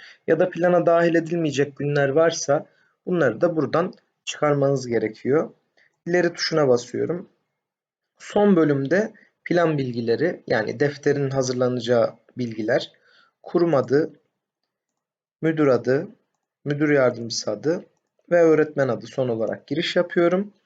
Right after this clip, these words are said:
ve bitir tuşuna basıyorum. Yüz yirmi saatlik Türk İşaret Dili kurs defteri, hazırlamış olduğunuz kurs, kurs defteri indirmek için tıklayınız diyor. Plan indir bölümüne basıyorum.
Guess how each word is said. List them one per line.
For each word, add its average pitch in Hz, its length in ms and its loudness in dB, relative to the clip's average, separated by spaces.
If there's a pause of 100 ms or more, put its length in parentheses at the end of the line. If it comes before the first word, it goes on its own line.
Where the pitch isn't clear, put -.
(340)
ve 180 140 2
bitir 180 220 -2
tuşuna 113 420 -8
basıyorum. 120 580 -10 (1160)
Yüz 196 220 4
yirmi 202 180 4
saatlik 175 460 0
Türk 180 180 -4
İşaret 175 460 0
Dili 147 160 -6
kurs - 280 -12
defteri, 135 400 0
hazırlamış 160 480 2
olduğunuz 143 300 -4
kurs, - 180 -8 (280)
kurs - 280 -8
defteri 156 280 -4
indirmek 147 400 -2
için 180 200 -8
tıklayınız 123 640 -4
diyor. 147 280 -2
Plan 165 260 0
indir 143 300 -2
bölümüne 113 400 -4
basıyorum. 170 640 -2